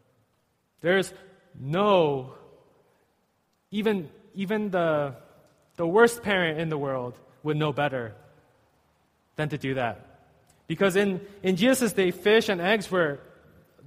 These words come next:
staple ingredients of the diet of the average person of that time. Fish and eggs were,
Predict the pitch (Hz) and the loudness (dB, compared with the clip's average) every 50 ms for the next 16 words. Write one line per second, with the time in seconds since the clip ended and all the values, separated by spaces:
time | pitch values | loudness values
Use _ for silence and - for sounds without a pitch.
0 | - - - - - - 220 240 247 226 - 240 226 233 202 190 180 156 143 175 | -18 -16 -16 -8 -4 -2 0 0 0 0 2 2 2 2 2 0 -2 -2 -2 -2
1 | 190 202 190 185 185 190 175 - 151 165 160 139 127 147 117 - - 156 147 156 | -2 0 0 -2 -2 -4 -4 -6 -6 -6 -6 -6 -6 -8 -8 -6 -4 -4 -2 0
2 | 170 175 170 165 - - - - - - - - _ _ - - - - 151 139 | 0 0 0 -2 -4 -8 -14 -20 -20 -20 -20 -20 _ _ -20 -20 -12 -10 -6 -4
3 | 165 165 - - 180 185 185 208 - - - 202 208 233 - - 143 123 120 113 | -4 -4 0 2 2 2 4 2 -2 -2 -2 -2 -2 -2 -2 -4 -6 -8 -8 -10
4 | - - - 131 131 143 135 120 - 151 147 139 127 113 113 107 - _ _ _ | -14 -14 -12 -10 -8 -6 -8 -6 -6 -8 -8 -6 -8 -10 -12 -16 -20 _ _ _
5 | _ _ _ _ _ _ _ _ _ _ - 208 202 - 208 185 170 180 185 170 | _ _ _ _ _ _ _ _ _ _ -4 -2 -2 0 -2 -2 -2 -2 -4 -2
6 | - 175 165 143 127 | -2 -2 -4 -4 -4